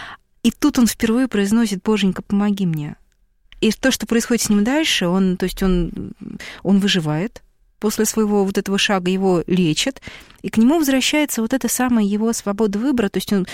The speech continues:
становится снова полноценным человеком, но уже другим. Он сознательно совершает выбор в пользу новой жизни какой-то, там, что ему хочется семью, детей и, и так далее, и так далее, а прошлые забавы, в его понимании забавы, они его уже не интересуют.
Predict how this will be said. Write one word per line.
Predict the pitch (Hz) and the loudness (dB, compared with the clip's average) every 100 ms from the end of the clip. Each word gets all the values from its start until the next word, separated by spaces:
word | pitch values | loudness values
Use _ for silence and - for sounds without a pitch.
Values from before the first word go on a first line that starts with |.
| - | -14
становится | - - 220 - - | -8 0 2 2 2
снова | - 247 | 0 0
полноценным | 214 202 214 - 226 190 | 2 2 2 0 0 0
человеком, | - 202 233 302 175 | 0 -2 -2 -2 0
но | 175 208 208 | 2 4 4
уже | 196 214 | 4 2
другим. | 190 214 202 185 131 139 - _ _ _ _ _ _ _ | 0 -2 -2 -2 -4 -8 -20 _ _ _ _ _ _ _
Он | - 190 190 | -2 0 2
сознательно | 196 214 277 226 | 0 0 2 0
совершает | 190 190 - 233 220 185 | 0 -2 -2 -2 -2 -2
выбор | 196 233 202 180 185 _ _ | -2 0 0 -4 -6 _ _
в | - | -6
пользу | 202 208 196 | -2 0 2
новой | 196 202 196 | 2 2 0
жизни | 202 226 151 147 | 0 0 -2 -4
какой-то, | 151 147 139 135 - - - - - | -6 -8 -10 -10 -14 -18 -18 -20 -14
там, | - - 180 180 - _ - | -12 -12 -12 -16 -18 _ -16
что | - - 170 | -10 -6 -2
ему | 170 | -2
хочется | 202 180 - - | -2 -4 -4 -6
семью, | - 170 202 240 | -2 -2 0 0
детей | 180 170 - 214 220 208 185 165 | 0 -2 0 2 2 2 2 0
и, | 165 175 - | -2 -4 -4
и | 180 | -4
так | 185 180 | -2 0
далее, | 196 180 | 0 0
и | |
так | 180 180 | -2 -2
далее, | 208 262 208 165 | 0 0 2 0
а | - | -2
прошлые | - 214 - 185 | -2 -2 0 -2
забавы, | 180 180 214 247 202 185 - - - _ _ - | -2 0 0 2 0 -2 -8 -20 -20 _ _ -2
в | |
его | 180 208 185 | 2 2 2
понимании | 185 185 175 170 | 2 2 2 0
забавы, | 160 185 180 165 | 0 0 0 0
они | 160 190 226 | 2 4 4
его | 202 | 4
уже | 214 214 | 2 4
не | 208 214 | 4 4
интересуют. | 214 - 254 - - 139 131 - | 2 -2 -6 -6 -4 -4 -6 -14